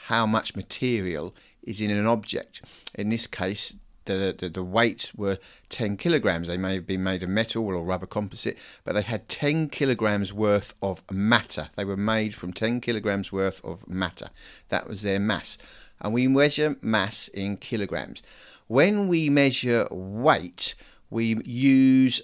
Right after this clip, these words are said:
uh, the unit of a measurement, and who do you think discovered gravity? If you know, have a little think, 'cause that's the unit of measurement we use, newtons. So Newton, Isaac Newton discovered gravity, and that's the unit we use for weight,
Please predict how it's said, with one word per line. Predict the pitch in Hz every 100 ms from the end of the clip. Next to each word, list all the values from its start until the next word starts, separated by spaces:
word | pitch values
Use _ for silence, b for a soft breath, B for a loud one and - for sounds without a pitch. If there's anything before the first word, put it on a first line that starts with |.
| -
uh, | 104 104 104 92
the | 107
unit | 117 131 110
of | 107
a | 110
measurement, | 113 117 113 110 113
and | 104 110
who | 123 143
do | 127
you | 123
think | - 113 - -
discovered | - 104 107 101
gravity? | 107 98 85 - 80
If | 87
you | 98
know, | 123 147 - B B B
have | 95
a |
little | 101 -
think, | - 139 - - b b b _
'cause | - 101
that's | 131 - -
the |
unit | 117 117 98
of |
measurement | 110 107 104 -
we | 104
use, | 101 92 87 _ -
newtons. | 107 113 120 127 120 98 82 78 - - b b b
So | - 104
Newton, | 127 170 - 131 127
Isaac | 131 131 107
Newton | 123 117 110
discovered | 104 - 104 101
gravity, | 123 120 120 117 113
and | 90 98
that's | 117 - - - - -
the | 98 101 - B B B
unit | 98 107 131 131 -
we | 117 113
use | 107 117 110 92 95 92 -
for | - - 98 98 95
weight, | 95 101 104 80 - -